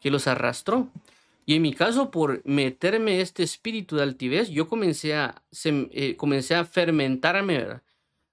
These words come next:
A cambiar mi actitud, mi naturaleza. Yo no estaba mostrando una naturaleza de Cristo. Aunque la, la actitud era muy buena, o sea, la, la doctrina era muy buena, pero la mal-, la suministración espiritual que se estaba brindando era mala.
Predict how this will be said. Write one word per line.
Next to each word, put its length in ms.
A 240
cambiar 460
mi 160
actitud, 440
mi 120
naturaleza. 680
Yo 100
no 60
estaba 220
mostrando 320
una 100
naturaleza 380
de 80
Cristo. 400
Aunque 400
la, 300
la 200
actitud 440
era 180
muy 200
buena, 440
o 120
sea, 160
la, 260
la 260
doctrina 360
era 120
muy 140
buena, 340
pero 260
la 220
mal-, 580
la 440
suministración 960
espiritual 880
que 120
se 80
estaba 320
brindando 840
era 240
mala. 400